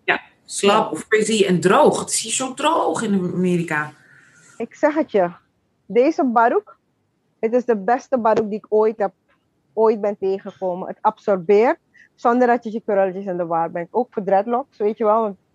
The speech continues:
Speaker 2: dreadlocks houden echt heel ontzettend veel haar vast. Maar, ehm, deze badoek raad ik dus iedereen aan. En deze verkoop ik ook tegenwoordig.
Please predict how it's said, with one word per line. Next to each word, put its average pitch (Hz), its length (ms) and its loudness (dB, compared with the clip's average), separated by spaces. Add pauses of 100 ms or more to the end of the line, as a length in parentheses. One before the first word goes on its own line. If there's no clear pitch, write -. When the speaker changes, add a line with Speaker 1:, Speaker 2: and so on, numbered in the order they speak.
(100)
Speaker 2:
dreadlocks 214 540 -2
houden 196 340 4
echt - 200 -6
heel 208 380 -6
ontzettend 202 400 -4
veel 190 180 2
haar 175 320 -4
vast. 330 260 -2 (600)
Maar, 226 300 6
ehm, 202 380 4
deze 269 320 2
badoek 233 480 0 (280)
raad 214 340 -2
ik 190 100 -10
dus 190 160 -8
iedereen 196 380 -4
aan. 196 320 -4
En 175 220 -8 (120)
deze 196 400 -2
verkoop 175 400 -8
ik 208 140 -6
ook 294 280 0 (360)
tegenwoordig. 240 680 2